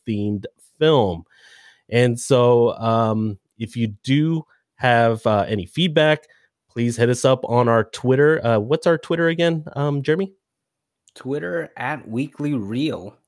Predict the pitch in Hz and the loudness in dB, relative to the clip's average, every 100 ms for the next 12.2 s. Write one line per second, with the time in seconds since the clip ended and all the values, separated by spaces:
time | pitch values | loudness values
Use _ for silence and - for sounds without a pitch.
0 | _ _ _ _ _ 117 131 - - - | _ _ _ _ _ -10 -8 -8 -14 -8
1 | 110 127 131 131 131 135 135 107 - 151 | 0 2 2 2 2 4 2 -2 0 2
2 | 196 - 156 147 135 139 156 120 113 147 | 2 0 0 0 2 0 0 -4 -2 0
3 | 143 127 120 135 143 143 143 - - - | 2 2 2 2 2 0 -2 -10 -20 -20
4 | - - 110 107 98 107 185 214 135 104 | -20 -4 0 0 0 2 2 2 2 2
5 | 92 98 90 - 101 98 117 123 127 - | 0 -2 -2 -2 -2 -2 0 2 2 2
6 | 131 104 113 113 156 190 123 95 95 90 | 0 2 2 4 2 2 0 2 0 -2
7 | - 92 90 87 - 78 90 90 92 95 | -4 -4 -4 -6 -10 -20 -18 -6 -4 -2
8 | 113 117 127 143 131 127 107 101 101 _ | -2 -2 -6 -12 -6 -2 0 0 -6 _
9 | 95 110 - 90 90 87 95 110 117 117 | -6 -6 -8 -10 -8 -8 -2 0 2 2
10 | 120 117 120 123 131 127 135 143 131 139 | 2 2 -2 2 2 2 2 2 2 2
11 | - 131 - 143 131 139 131 123 - 151 | 0 -2 0 -2 0 0 0 0 0 2
12 | 143 | 2